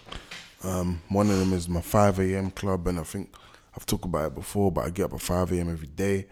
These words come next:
I meditate, <clears throat> I reflect on the previous day, and I look forward to the, uh, day that I've got ahead. Uh, then I go to the gym,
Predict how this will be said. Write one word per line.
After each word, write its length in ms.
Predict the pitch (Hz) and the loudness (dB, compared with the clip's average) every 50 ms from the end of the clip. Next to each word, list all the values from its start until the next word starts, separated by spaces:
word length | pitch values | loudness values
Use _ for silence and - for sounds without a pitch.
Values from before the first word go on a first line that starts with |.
| - - - _ _ _ - | -18 -20 -20 _ _ _ -4
I 60 | - | 0
meditate, 680 | 85 87 92 92 90 87 - - - 87 87 85 82 - - _ | 2 2 2 2 2 -2 -4 -2 -2 -2 -2 -2 -4 -6 -14 _
<clears throat> 140 | _ _ - | _ _ -4
I 140 | - 165 143 - - _ _ _ _ - - - - - - - - - | -4 -4 -4 -8 -14 _ _ _ _ -20 -20 -20 -20 -20 -20 -20 -12 -6
reflect 520 | - - 76 - - 104 101 - - - - | -4 -4 -2 -2 0 0 0 0 -2 -4 -4
on 380 | 92 90 87 85 85 82 82 85 _ _ _ _ _ _ _ - | -2 -2 -2 -4 -6 -6 -8 -12 _ _ _ _ _ _ _ -12
the 80 | 82 | -10
previous 420 | 80 - - 101 95 90 82 82 80 | -6 -2 -2 0 0 0 -2 -4 -6
day, 340 | - - 82 80 82 85 - _ _ _ _ _ _ _ _ _ _ - - | -4 -4 -4 -2 -2 -4 -6 _ _ _ _ _ _ _ _ _ _ -8 -4
and 140 | 87 85 | -2 0
I 60 | 85 85 | 2 4
look 180 | 92 98 - | 2 2 2
forward 260 | - - 92 92 87 - | 0 -2 -2 -2 -2 -2
to 100 | - 87 | -4 -4
the, 120 | 85 85 - - _ _ _ _ - | -4 -6 -8 -10 _ _ _ _ -4
uh, 280 | 85 82 82 82 80 | -4 -2 -2 -2 -4
day 240 | 69 76 90 87 92 | -4 -2 -2 -2 0
that 120 | 82 78 | -2 -4
I've 100 | 65 78 | -4 -6
got 180 | 78 - 69 69 | -6 -6 -6 -4
ahead. 300 | 76 90 110 117 120 117 - - _ _ _ _ _ _ _ _ - - - - - _ _ _ _ _ _ - | -4 -2 -2 -4 -4 -6 -10 -20 _ _ _ _ _ _ _ _ -14 -10 -10 -10 -10 _ _ _ _ _ _ -10
Uh, 520 | - 78 82 82 85 82 82 82 85 82 | -6 -4 -2 0 0 0 0 0 0 0
then 160 | 71 67 76 71 | -2 -2 -4 -2
I 40 | |
go 180 | 67 78 92 95 | 0 2 2 2
to 100 | - 92 | 0 -2
the 100 | 80 76 | -4 -6
gym, 340 | 65 - 92 95 98 98 | -4 -2 0 0 0 0